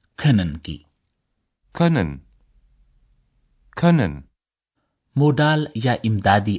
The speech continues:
Speaker 1: افعال کسی بیان کی مخصوص نوعیت کو نمایاں کرنے کے لیے استعمال کیے جاتے ہیں۔ یہ افعال بیان پر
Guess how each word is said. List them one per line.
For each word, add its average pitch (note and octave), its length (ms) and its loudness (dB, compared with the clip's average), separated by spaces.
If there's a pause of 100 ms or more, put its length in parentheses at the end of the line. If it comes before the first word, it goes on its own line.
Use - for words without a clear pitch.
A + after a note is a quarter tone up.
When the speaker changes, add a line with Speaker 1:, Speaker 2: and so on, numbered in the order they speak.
Speaker 1:
افعال F#2+ 600 -2
کسی F#2+ 260 -6
بیان F2+ 460 0
کی A#2 220 -2 (280)
مخصوص B2 580 0
نوعیت G2+ 480 -2
کو C3 120 -2
نمایاں G2 480 2
کرنے E2 260 -6
کے F#2 140 -8
لیے A2+ 240 -2
استعمال F2+ 500 -6
کیے F#2 260 -6
جاتے E2 320 -10
ہیں۔ E2+ 200 -10 (800)
یہ E3 260 4
افعال G2+ 520 -4
بیان G2 460 0
پر B2+ 220 0